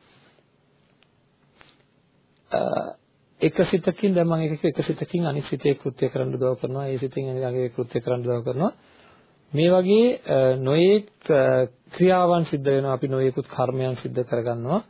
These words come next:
අ, ඒ එහෙ-, එහෙම කර්මයන් සිද්ධ කරගනිමින් ඉඳලා,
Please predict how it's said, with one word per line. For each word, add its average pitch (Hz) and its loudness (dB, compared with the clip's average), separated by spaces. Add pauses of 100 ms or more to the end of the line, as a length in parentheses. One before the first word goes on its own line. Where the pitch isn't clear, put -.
(560)
අ, 131 -4 (680)
ඒ 143 2
එහෙ-, 160 2
එහෙම 165 2
කර්මයන් 160 -2
සිද්ධ 143 -4
කරගනිමින් 151 -2
ඉඳලා, 139 0